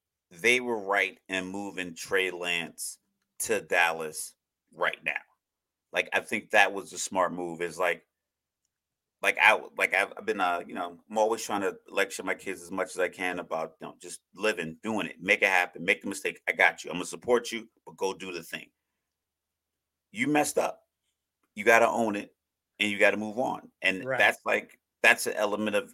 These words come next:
Speaker 1: of our, of our existence. So it's like, if you mess up, you gotta recognize it and move on. Instead of them trying to just, they could have put Purdy on the pup list and given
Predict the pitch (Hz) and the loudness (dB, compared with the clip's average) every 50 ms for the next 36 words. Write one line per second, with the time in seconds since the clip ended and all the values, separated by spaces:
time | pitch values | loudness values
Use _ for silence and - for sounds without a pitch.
0 | - - 90 82 - - - 98 98 95 - - 101 101 90 92 92 90 90 90 | -10 -10 -8 -8 -6 -4 -2 0 0 0 0 0 0 2 4 4 4 4 4 0
1 | 87 92 117 123 - 87 82 - 90 87 82 90 87 85 - _ _ _ _ _ | -2 -6 -6 -6 -6 -8 -8 -6 -8 -4 -2 0 -2 -2 -4 _ _ _ _ _
2 | _ _ _ _ _ _ - - 143 156 160 156 143 131 - - 123 117 113 120 | _ _ _ _ _ _ -12 -8 -4 0 2 2 2 2 6 6 6 6 6 4
3 | - _ _ _ _ - 107 104 110 107 104 98 90 107 110 110 - 95 92 92 | -2 _ _ _ _ -4 4 6 6 6 6 6 6 6 6 6 4 0 2 2
4 | 90 90 85 87 85 62 85 90 92 87 82 82 80 76 76 - _ _ _ _ | 2 2 0 -2 -8 -6 -6 -6 -8 -6 -6 -6 -6 -8 -10 -16 _ _ _ _
5 | _ _ _ _ _ _ _ _ 101 98 - - 147 151 156 160 151 120 131 135 | _ _ _ _ _ _ _ _ -6 -4 2 6 6 8 8 6 4 4 4 4
6 | 135 131 123 - - - 131 123 113 110 107 101 - - 104 107 104 95 - - | 4 2 -2 -4 -2 2 2 4 4 2 0 -2 -4 0 0 2 2 2 -2 -8
7 | - _ _ _ _ _ _ _ _ _ _ _ _ _ _ _ _ _ _ _ | -10 _ _ _ _ _ _ _ _ _ _ _ _ _ _ _ _ _ _ _
8 | _ _ _ _ _ _ _ _ _ - 120 - - - 170 151 120 - - 147 | _ _ _ _ _ _ _ _ _ 4 4 6 8 8 6 6 6 4 4 4
9 | 135 127 123 - _ _ _ _ _ - 113 113 113 110 107 104 104 101 98 - | 4 4 4 0 _ _ _ _ _ 2 2 2 2 2 0 0 0 -2 -2 -6
10 | - 104 107 98 - - 98 98 98 98 - - - - _ _ _ _ _ _ | 2 4 4 4 4 4 0 0 0 0 -4 -8 -12 -16 _ _ _ _ _ _
11 | _ _ _ _ _ _ _ _ _ _ _ _ _ 92 95 92 85 82 - 110 | _ _ _ _ _ _ _ _ _ _ _ _ _ 0 0 0 -2 -2 4 6
12 | 107 104 95 101 98 95 95 92 92 90 90 | 6 6 6 2 2 2 0 -4 -6 -8 -10